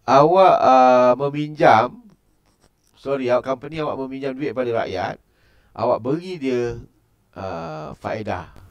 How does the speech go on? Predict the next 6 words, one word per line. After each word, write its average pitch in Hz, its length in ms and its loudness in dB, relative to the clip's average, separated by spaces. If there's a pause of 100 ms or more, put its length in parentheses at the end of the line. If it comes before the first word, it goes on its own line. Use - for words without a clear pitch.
(480)
So, 110 80 -2
faedah 104 400 2
itu 104 160 -6
dinamakan 101 560 -2 (640)
cost 98 320 2
of 123 240 -2